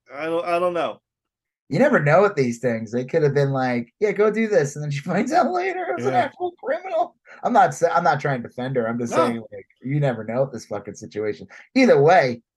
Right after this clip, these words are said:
Speaker 2: it still looks awful.
Speaker 1: It's a, it's an awful
Speaker 2: If he was an
Speaker 1: photograph.
Speaker 2: actor or not, it's just bizarre. It's so weird. She's, like, wearing, like,
Speaker 1: A
Speaker 2: she
Speaker 1: white
Speaker 2: looks like she's
Speaker 1: jumpsuit
Speaker 2: working
Speaker 1: or
Speaker 2: at, like,
Speaker 1: something.
Speaker 2: a, like, in a dairy factory or something.
Speaker 1: Yeah.
Speaker 2: Or, and, like, she,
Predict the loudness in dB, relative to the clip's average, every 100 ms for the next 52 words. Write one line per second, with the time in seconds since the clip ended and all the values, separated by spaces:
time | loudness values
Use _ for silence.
0 | _ _ _ _ _ -4 -4 2 4 4
1 | 0 -4 -4 -4 -10 -10 -10 -14 -4 -2
2 | -2 -6 -16 -6 -4 -4 -6 -2 0 2
3 | 0 0 0 0 -2 -2 0 0 -2 -6
4 | -10 -12 -12 _ -8 -6 -6 -4 -4 -6
5 | -12 -10 -6 -4 -4 -4 -6 -6 -6 -6
6 | -6 -6 -4 -2 -2 -2 0 0 -2 -6
7 | _ _ _ 0 2 2 2 -2 -10 -6
8 | 2 4 4 2 2 2 2 4 4 4
9 | 0 -2 0 0 -2 -8 -6 -2 0 0
10 | -2 -2 -6 -6 -6 -4 -2 -4 -6 -8
11 | -6 -4 -4 -6 -6 -4 -4 -8 _ _
12 | -2 0 2 2 2 2 0 -2 -6 -10
13 | _ _ _ -16 -10 -10